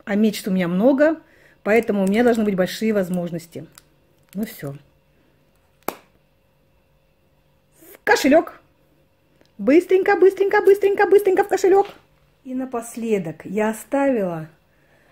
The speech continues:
ну, самое такое, самую няку, самая нежность, очарование, самое такое, вот такое, вот такое, вот такое. Это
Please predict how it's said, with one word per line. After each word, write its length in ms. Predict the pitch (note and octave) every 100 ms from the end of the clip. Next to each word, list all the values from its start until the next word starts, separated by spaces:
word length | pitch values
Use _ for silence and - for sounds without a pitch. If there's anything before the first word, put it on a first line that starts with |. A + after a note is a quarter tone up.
| _ _
ну, 200 | C4 C4+
самое 600 | C4+ D#4 C4+ B3+ B3 A#3+
такое, 800 | A#3+ A#3 - A#3+ A3+ G#3 F#3 E3
самую 340 | C4+ C4 B3+ B3+
няку, 640 | A#3+ A3+ G3+ F#3+ E3 D#3 _ _ _ _ _ _ _ -
самая 400 | D#4 D4 C#4+ C4+
нежность, 1000 | C4+ C#4 C4+ A#3 G3 G3 E3+ - - - _ _ _ _
очарование, 1200 | A3+ A3 C#4+ C#4 C4+ A#3+ A#3 G#3+ F#3+ F3+ D#3+ D#3 D#3+ _ _ _ _ _ _ -
самое 540 | F4 E4+ E4+ D#4+ D#4 D4+
такое, 420 | D4+ - D4 D#4
вот 260 | D4+ C4+
такое, 380 | - C#4+ D4 F4+
вот 200 | E4 C4
такое, 800 | E4+ E4+ - F#4 G#4+ G#4+ D#4 C4
вот 260 | A#3+ D4+ -
такое. 840 | C#4+ - C#4 C4+ A#3+ G3+ F3 D#3+ - _
Это 600 | A#3+ D4 - F3+ D3 C3